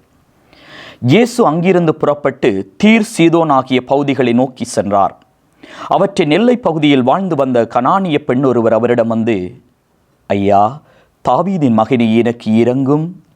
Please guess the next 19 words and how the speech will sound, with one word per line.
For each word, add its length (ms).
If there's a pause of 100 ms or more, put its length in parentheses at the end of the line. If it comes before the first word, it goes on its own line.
(160)
என் 520
மகன் 500 (320)
பேய் 280
பிடித்து 480 (220)
கொடுமைக்குள்ளாகி 880
இருக்கின்றாள்" 720 (240)
என்று 240
கதறினார். 580 (880)
ஆனால் 240
இயேசு 340
அவரிடம் 400
ஒரு 160
வார்த்தை 380
கூட 220
மறுமொழியாக 680
சொல்லவில்லை. 680 (380)
சீடர்கள் 480
அவரை 300
அணுகி, 480